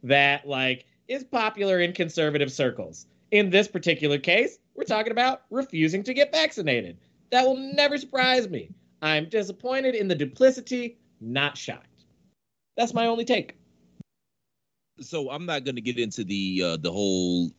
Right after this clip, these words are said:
Speaker 2: vax, anti-vax conversation. I will forever, or however, rather, have these jokes, 'cause I'm just imagining how the conversation with, with Aaron Rodgers and the brass, the front brass of the Green Bay Packers. So they came to him, "Hey, yo, Aaron,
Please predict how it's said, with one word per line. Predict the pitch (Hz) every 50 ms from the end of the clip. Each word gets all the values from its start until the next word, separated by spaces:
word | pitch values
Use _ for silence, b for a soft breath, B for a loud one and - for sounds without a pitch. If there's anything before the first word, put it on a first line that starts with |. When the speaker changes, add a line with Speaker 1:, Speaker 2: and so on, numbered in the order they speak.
| _ 78
Speaker 2:
vax, | 135 - 95 92 92 87 - - _
anti-vax | 95 92 90 - 95 87 78 69 80 90 90 90 82 - - - - _
conversation. | - 82 78 73 69 67 73 69 - - 76 76 67 - - 69 67 65 b b b b b b b -
I | 117 117
will | 110 117 147 156 147
forever, | - - 107 104 85 90 90 87 87 - -
or | 85 90 90 87 85
however, | 87 101 92 82 87 82 73 78
rather, | 73 78 73 76
have | 78 90 87 80 71
these | 78 80 76 71 -
jokes, | - 82 69 65 _ - -
'cause | _ - 76 71 - -
I'm | 101 110 117 110
just | 95 110 - -
imagining | 98 92 95 104 101 98 85 87 90 87 85
how | 98 95
the | 85 87
conversation | - - 98 90 78 82 - 101 92 - - 85
with, | 78 82 82 -
with | 76 85 80 65
Aaron | 73 90 90 85 80 82
Rodgers | 87 87 85 78 69 82 85 85 80 73 - - _
and | 82 82 80 80 78 71
the | 80
brass, | 71 - 82 87 87 87 85 85 82 80 -
the | _ 87 80
front | - - 107 92 73
brass | 64 95 92 90 87 82 -
of | - 87 76
the | 78 76
Green | 71 85 85 80
Bay | 76 82 78
Packers. | - - 95 85 80 71 - 69 64 -
So | - 80 76
they | 82 87
came | 80 - 92 85 73
to | - 101 92
him, | 82 90
"Hey, | 110 120 117
yo, | 113 113 135 156 151 135
Aaron, | 160 190 214 180 110 -